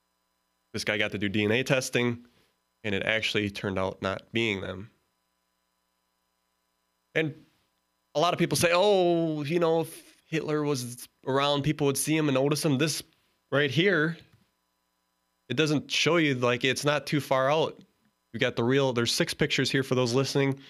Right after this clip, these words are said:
We got Hitler in the upper left corner. And, you know, something as simple as shaving his hair off, his mustache and his hair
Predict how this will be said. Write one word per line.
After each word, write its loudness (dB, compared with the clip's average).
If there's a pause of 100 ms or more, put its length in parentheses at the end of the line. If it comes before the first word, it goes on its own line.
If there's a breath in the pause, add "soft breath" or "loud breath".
(120)
We -8
got -2
Hitler 0
in 0
the 0
upper 0
left -4
corner. -2 (1200)
And, -2
you 2
know, 0
something -2
as -2
simple -2
as 0
shaving 0
his -2
hair 0
off, -2
his -6
mustache -2
and -2
his -4
hair 0